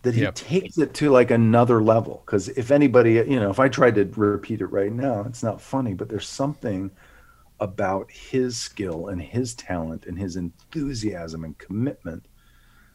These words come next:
Speaker 1: that takes these stupid, sometimes stupid jokes, um, and makes them really funny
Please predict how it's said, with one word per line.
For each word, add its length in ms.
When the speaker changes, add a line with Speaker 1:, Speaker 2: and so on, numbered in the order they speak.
Speaker 1:
that 180
takes 320
these 340
stupid, 920
sometimes 520
stupid 640
jokes, 640
um, 480
and 440
makes 280
them 440
really 480
funny 500